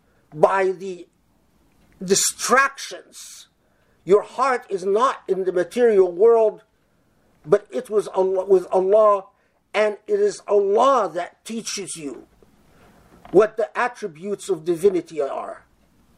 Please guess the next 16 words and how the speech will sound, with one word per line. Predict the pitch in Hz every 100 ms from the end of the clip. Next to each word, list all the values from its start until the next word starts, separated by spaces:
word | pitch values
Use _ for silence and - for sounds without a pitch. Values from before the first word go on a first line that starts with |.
| _ _ _ _ _ _ _
You | 165 220
no | 214 262 262
longer | 233 277 233 190
question | - - 233 - 196 180
the | 170
value | 156 196 262 262 170 120 -
and | 170 -
importance | 196 160 240 233 214 185 -
of | 165 143
justice, | 208 214 - - - - _ _ _ _ _ _ _ _
or | - 170 -
empathy, | 233 233 175 - 135 98 -
or | 156
kindness, | - - 233 214 160 127 - - -
or | 160
mercy. | 160 208 233 - - -